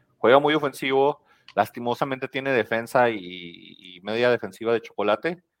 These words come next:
pero San Luis desde hace como dos años viene jugando ofensivamente muy bien. Le tocó Querétaro, pues les pasaron por encima, con todo y Querétaro estaba haciendo bien las cosas en los últimos partidos.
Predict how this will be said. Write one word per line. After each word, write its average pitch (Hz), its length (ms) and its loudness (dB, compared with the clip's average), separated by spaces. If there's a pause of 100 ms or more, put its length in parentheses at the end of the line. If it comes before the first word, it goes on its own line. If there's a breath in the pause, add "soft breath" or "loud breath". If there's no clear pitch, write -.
(180)
pero 98 180 -2
San 92 160 -4
Luis 95 120 -8
desde 113 300 0
hace 98 180 -2
como 107 220 -2
dos - 100 -16
años 110 180 -10
viene 107 180 -8
jugando 92 240 -6
ofensivamente 95 580 -8
muy 120 140 -8
bien. 151 180 -2
Le 107 100 -4
tocó 104 220 -10
Querétaro, 165 520 -2
pues - 260 -18
les - 120 -16
pasaron 98 420 -4 (180)
por 113 140 -2
encima, 131 420 -4 (320)
con 101 160 -6
todo 101 140 0
y 107 60 -4
Querétaro 101 340 -2
estaba 98 180 2
haciendo 101 220 -4
bien 104 140 -4
las 101 100 -4
cosas 101 220 -6
en 98 80 -6
los 87 100 -10
últimos 95 300 -12
partidos. - 540 -8